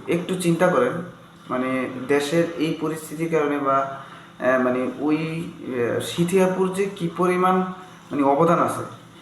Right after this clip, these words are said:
উনি হয়তো বা এখন কোনো, কোনো উপদেষ্টার মধ্যে নেই, আহ, উপ উপদেষ্টার মধ্যেও নাই, ঠিক আছে, কিন্তু ওনার অনেক অবদান আছে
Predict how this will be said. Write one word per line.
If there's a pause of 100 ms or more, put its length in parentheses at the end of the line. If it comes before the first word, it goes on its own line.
(160)
উনি
হয়তো
বা
এখন
কোনো,
কোনো
উপদেষ্টার
মধ্যে
নেই,
আহ,
উপ (300)
উপদেষ্টার
মধ্যেও
নাই, (480)
ঠিক
আছে, (480)
কিন্তু (380)
ওনার
অনেক
অবদান
আছে